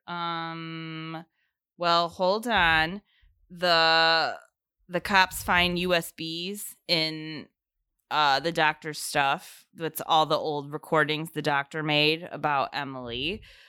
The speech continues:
So the cop watches that.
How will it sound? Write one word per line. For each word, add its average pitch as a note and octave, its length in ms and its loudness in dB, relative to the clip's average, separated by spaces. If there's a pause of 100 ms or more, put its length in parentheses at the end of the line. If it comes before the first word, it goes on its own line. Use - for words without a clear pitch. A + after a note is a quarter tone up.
(180)
So D#3 600 0 (240)
the F#3+ 80 -8
cop D#3+ 280 -2
watches F3+ 460 -4
that. E3 600 2